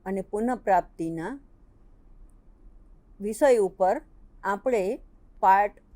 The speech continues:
એક અને એકમ પાંચના નિર્દેશીકરણ પદ્ધતિઓનું મૂલ્યાંકન અને એના ભાગ બે વિશે આજે ચર્ચા કરીશું. આપણે અગાઉ ભાગ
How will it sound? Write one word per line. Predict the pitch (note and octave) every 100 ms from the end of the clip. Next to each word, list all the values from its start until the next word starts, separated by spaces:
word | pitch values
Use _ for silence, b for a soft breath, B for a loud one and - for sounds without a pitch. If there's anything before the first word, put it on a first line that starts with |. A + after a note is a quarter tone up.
| -
એક | G#3 C#4 G#4 - - - - _ -
અને | G3 G3+ - -
એકમ | G3+ G3+ A#3+ A3+
પાંચના | - - G#3 B3+ C#4 G#3 E3+ G3+ - -
નિર્દેશીકરણ | F#3 G3+ F#3+ C#4 C#4 C4+ A#3+ A#3 A#3+
પદ્ધતિઓનું | - G3+ - G#3 G3+ F#3+ F3
મૂલ્યાંકન | F3 F3 F3+ G#3+ B3 D#4+ E4 - - -
અને | F#3+ F#3+ - -
એના | G3+ A3+ G#3
ભાગ | - F#3+ G3 F#3+
બે | F3 G#3 A#3 F3+ G3 - - -
વિશે | F#3 - -
આજે | - F3+ E3+
ચર્ચા | - D#3 -
કરીશું. | E3 F3 D3 - D3 D3+ - - - -
આપણે | F3+ C#4
અગાઉ | B3+ G#3+ G#3 G3+
ભાગ | G3+ F#3+